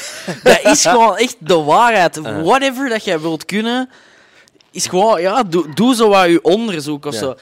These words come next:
Speaker 2: Ook met, met bijvoorbeeld mediteren, er zijn f-, zestig soorten meditatie, weet, weet ik veel wat
Speaker 1: Ja.
Speaker 2: allemaal. Maar het gaat gewoon over dat ene juiste dingetje voor u
Speaker 1: Ja.
Speaker 2: tegen te komen. En als je wil van, "Deze werkt voor mij," dan kunt je daar wat in verdiepen.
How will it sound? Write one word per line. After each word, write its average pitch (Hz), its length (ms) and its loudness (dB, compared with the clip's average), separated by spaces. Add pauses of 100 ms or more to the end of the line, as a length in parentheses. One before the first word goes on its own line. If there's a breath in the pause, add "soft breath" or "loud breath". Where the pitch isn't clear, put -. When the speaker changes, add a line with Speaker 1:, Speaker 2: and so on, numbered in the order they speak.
(140 soft breath)
Speaker 2:
Ook 190 200 -6
met, 185 180 -8
met 175 160 -4
bijvoorbeeld 165 360 -4
mediteren, 165 540 -6
er 175 60 -6
zijn 151 200 -8
f-, - 280 -20
zestig - 640 -10
soorten 175 440 -8
meditatie, 160 640 -6 (120)
weet, 151 400 -6
weet 151 240 -6
ik 185 120 -10
veel 139 380 -4
wat 131 100 -2
Speaker 1:
Ja. 147 100 0
Speaker 2:
allemaal. 156 420 -4 (280 loud breath)
Maar 165 280 0 (540 soft breath)
het - 100 -18
gaat 196 180 2
gewoon 180 380 0
over 185 300 2
dat 160 180 -6
ene 190 320 -4
juiste 160 400 0
dingetje 160 340 -10
voor 135 200 -6
u 160 140 -2
Speaker 1:
Ja. 156 60 -6
Speaker 2:
tegen 147 200 -4
te 135 60 -18
komen. 135 180 -4
En 135 60 -6
als 139 80 -10
je 143 80 -8
wil 160 100 -4
van, 139 160 -4
"Deze 143 240 -4
werkt 151 240 -4
voor 123 140 -10
mij," 151 240 -4
dan 147 240 -6
kunt 151 200 -8
je 131 140 -10
daar 135 260 -2
wat 143 120 -4
in 139 140 -6
verdiepen. 131 600 -12